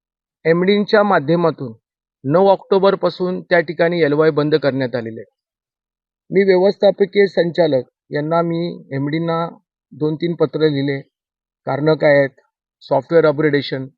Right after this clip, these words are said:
त्याच्यानंतर कारणं काय आहेत, तर कारणं काय दिली जात नाही आणि एकंदरच चिंता व्यक्त कर-,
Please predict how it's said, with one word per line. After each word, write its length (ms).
त्याच्यानंतर 500
कारणं 340
काय 200
आहेत, 120
तर 80
कारणं 320
काय 160
दिली 220
जात 160
नाही 140
आणि 160
एकंदरच 460
चिंता 360
व्यक्त 260
कर-, 280